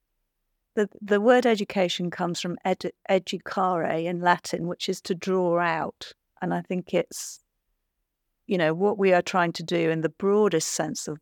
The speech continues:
the word with education is to provide a framework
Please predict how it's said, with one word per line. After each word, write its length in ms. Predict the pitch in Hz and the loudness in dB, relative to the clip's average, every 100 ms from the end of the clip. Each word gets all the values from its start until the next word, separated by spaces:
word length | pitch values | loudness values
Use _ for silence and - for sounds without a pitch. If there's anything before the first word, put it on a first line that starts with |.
| _ | _
the 60 | 151 | -4
word 360 | 156 151 147 | -2 -2 -4
with 160 | 165 175 | -4 -2
education 880 | 160 165 - - 156 - 143 156 - _ | -2 -2 -4 -8 -6 -6 -6 -8 -10 _
is 420 | 180 165 - - - _ _ | -2 -2 -4 -14 -18 _ _
to 420 | - 165 170 170 - _ _ _ - | -6 -2 0 -2 -6 _ _ _ -8
provide 800 | 180 165 185 185 175 170 170 - _ _ _ _ - | -6 2 4 6 4 0 -2 -10 _ _ _ _ -12
a 80 | 165 | -12
framework 800 | - 220 214 175 147 151 - | -2 2 2 2 0 0 -2